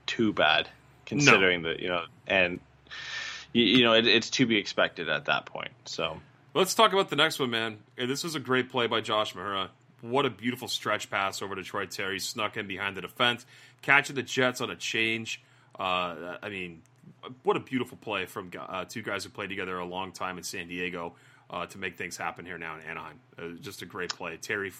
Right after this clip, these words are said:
Speaker 2: Terry getting rewarded after a lot of hard work these past couple of weeks.
Speaker 1: Yeah, yeah. The Ducks have really, over the last couple of years, they've transitioned through a few guys who could execute that stretch pass very well.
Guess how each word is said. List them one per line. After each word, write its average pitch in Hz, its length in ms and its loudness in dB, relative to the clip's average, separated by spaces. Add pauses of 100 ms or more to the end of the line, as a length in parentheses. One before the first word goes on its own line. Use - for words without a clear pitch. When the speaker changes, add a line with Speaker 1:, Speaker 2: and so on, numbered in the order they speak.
Speaker 2:
Terry 180 200 4
getting 131 200 2
rewarded 101 420 0
after 95 200 -2
a 95 40 -2
lot 92 200 -2
of 82 60 -4
hard 85 240 -4
work 85 220 -8
these 85 160 -18
past 80 260 -12
couple 78 200 -16
of 76 80 -14
weeks. 73 260 -18 (840)
Speaker 1:
Yeah, 135 240 8
yeah. 120 280 4
The 117 120 0
Ducks 151 280 4
have 135 200 0
really, 117 640 4 (100)
over 107 200 6
the 101 100 2
last 104 280 6
couple 104 200 0
of 98 40 4
years, 101 180 4
they've 104 160 4
transitioned 104 680 2
through 95 580 4 (500)
a 104 60 2
few 117 260 6
guys 101 340 6
who 107 100 0
could 101 160 2
execute 95 460 0
that 87 160 4
stretch - 360 2
pass 90 260 2
very 85 240 2
well. 80 380 4